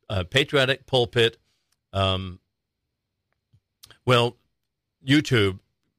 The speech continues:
YouTube, uh, kicked us off, American Liberty with Bill Lockwood. They kicked us off on that one. And so, <clears throat> so we rebranded it, and we went to a different, two or three different, uh, platforms, and one of them was Spotify. Another one is Amazon Music. So you can find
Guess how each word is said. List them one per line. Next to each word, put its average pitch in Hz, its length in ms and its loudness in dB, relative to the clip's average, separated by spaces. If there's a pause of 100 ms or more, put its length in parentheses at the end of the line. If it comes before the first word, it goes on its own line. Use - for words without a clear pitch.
(260)
YouTube, 131 420 -2 (100)
uh, 104 220 0 (200)
kicked 151 240 -4
us 139 140 -4
off, 117 320 -2 (300)
American 120 440 0
Liberty 117 280 0
with 101 120 -4
Bill 117 140 2
Lockwood. 110 320 -2
They 104 80 -2
kicked - 260 -4
us - 140 -2
off 113 240 -2
on 110 140 -4
that 104 200 -4
one. 98 240 -10 (560)
And 113 220 0
so, 139 400 0 (120)
<clears throat> - 120 -10
so - 1120 -4
we 120 100 4
rebranded 139 760 0
it, 127 300 -2
and 117 240 -4
we 123 100 0
went 135 260 -4
to 135 120 -2
a 113 60 -2
different, 120 380 -6 (140)
two 151 120 0
or 123 40 0
three 127 160 -6
different, 117 380 -4 (400)
uh, 104 60 -6
platforms, 120 680 -2
and 113 100 -2
one 127 140 0
of 135 80 -4
them 120 140 -2
was 117 120 -8
Spotify. 101 760 -2 (340)
Another 127 300 -2
one 127 160 -2
is 117 100 -4
Amazon 117 400 -2
Music. 135 360 -2
So 143 140 0
you 135 120 -2
can 143 120 -6
find 175 300 -2